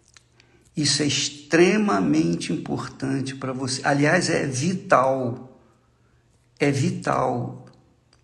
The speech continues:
para que você possa se manter na fé. Você sabe,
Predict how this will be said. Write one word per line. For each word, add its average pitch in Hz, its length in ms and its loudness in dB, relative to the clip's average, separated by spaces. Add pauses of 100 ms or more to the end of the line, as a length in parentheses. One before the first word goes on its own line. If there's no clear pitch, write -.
para 139 240 6
que 143 300 -6
você 143 840 0 (540)
possa 139 420 2
se - 300 -2
manter 180 1040 2 (640)
na 131 220 -2
fé. - 560 -8 (1120)
Você 131 340 -2
sabe, - 600 0